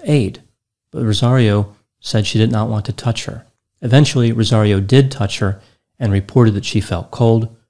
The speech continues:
The dispatcher said, "Don't touch anything else." So probably thinking now that this has moved from a situation where somebody could be helped to just a crime scene.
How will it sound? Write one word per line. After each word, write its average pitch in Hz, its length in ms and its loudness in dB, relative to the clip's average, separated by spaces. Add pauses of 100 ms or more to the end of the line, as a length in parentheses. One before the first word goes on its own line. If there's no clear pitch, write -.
(160)
The 123 60 -10
dispatcher 107 540 0
said, 95 320 -2
"Don't 107 240 -2
touch - 400 -8 (380)
anything 92 320 -6
else." - 400 -8 (540)
So 92 280 -2
probably 110 480 2
thinking 92 400 -4
now 98 260 0
that 90 240 -6 (320)
this - 180 -4
has 101 160 -2
moved 98 300 0
from 92 240 -2
a 90 60 -4
situation 95 560 -2
where 92 100 -6
somebody 98 300 -2
could 87 160 -8
be 87 80 -6
helped - 400 -4 (400)
to 90 320 -4 (420)
just 110 320 -2
a 117 60 -6
crime 95 320 -4
scene. 120 320 -8